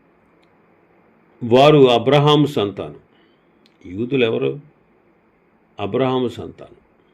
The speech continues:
కానీ అబ్రహాములాగా వారు లోబడిన వారు కాదు,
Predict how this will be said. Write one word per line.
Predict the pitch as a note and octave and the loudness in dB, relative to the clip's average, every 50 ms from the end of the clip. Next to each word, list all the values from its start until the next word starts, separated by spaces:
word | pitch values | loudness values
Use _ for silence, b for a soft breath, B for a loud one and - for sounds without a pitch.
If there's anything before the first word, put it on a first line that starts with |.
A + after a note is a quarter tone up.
| _ _ _ _ _ _ _ _ - - | _ _ _ _ _ _ _ _ -8 -6
కానీ | B2 C#3+ D#3+ D3 A2+ B2+ | -4 -2 -2 -2 -2 -4
అబ్రహాములాగా | D3 C3 G2 F#2+ F#2+ B2 C#3 D3+ D3 D#3 D#3+ E3+ E3+ F3 E3 D3 B2+ B2+ B2+ D3 F#3+ G#3 - - _ _ _ _ _ _ _ _ _ _ _ _ _ _ _ _ _ _ _ _ _ _ _ _ _ _ _ - | -4 -6 -8 -8 -4 0 0 2 2 2 2 2 2 2 2 2 2 0 0 -2 -4 -6 -8 -14 _ _ _ _ _ _ _ _ _ _ _ _ _ _ _ _ _ _ _ _ _ _ _ _ _ _ _ -4
వారు | G#2+ A#2 C3 D3 D#3+ | 0 0 2 2 2
లోబడిన | D#3+ C3 A#2+ B2 C3 C#3 C3+ D3+ D3 C#3+ C#3 | 2 2 4 4 4 4 4 4 4 4 4
వారు | C3+ B2+ B2+ C3 D3+ | 2 2 0 -2 -4
కాదు, | D#3 - A2 F2 - - - | -6 -6 -8 -8 -8 -12 -20